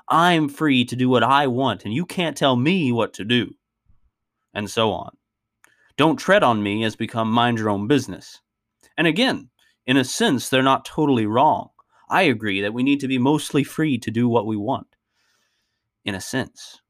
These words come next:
That we should, people should mind their own business. And that if what you're doing doesn't hurt anyone, then in general, that's not a big deal. At least from a legal standpoint, I agree.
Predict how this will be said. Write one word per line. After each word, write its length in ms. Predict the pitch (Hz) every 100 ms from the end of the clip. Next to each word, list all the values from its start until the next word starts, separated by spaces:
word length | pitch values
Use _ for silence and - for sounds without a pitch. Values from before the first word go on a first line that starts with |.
| _ -
That 160 | 131
we 80 | 139
should, 320 | 135 139 127
people 240 | 170 170 151
should 200 | 214 220
mind 200 | 95 87
their 80 | 87
own 140 | 90
business. 560 | 127 78 - - - -
And 80 | 117
that 80 | 127
if 240 | 117 -
what 280 | 113 117 -
you're 80 | 113
doing 260 | 117 156
doesn't 280 | 127 127 104
hurt 200 | 131 120
anyone, 400 | 113 101 101 160 - _ _ _ -
then 160 | 113
in 140 | 127 123
general, 320 | 120 131 165
that's 240 | 131 -
not 140 | 139 135
a 40 |
big 240 | 131 120 117
deal. 400 | 175 104 - _
At 100 | 110
least 280 | 117 123 -
from 100 | 113
a 60 | 101
legal 340 | 127 247 113
standpoint, 640 | - - - - - 73
I 100 | 90
agree. 400 | 87 85 - -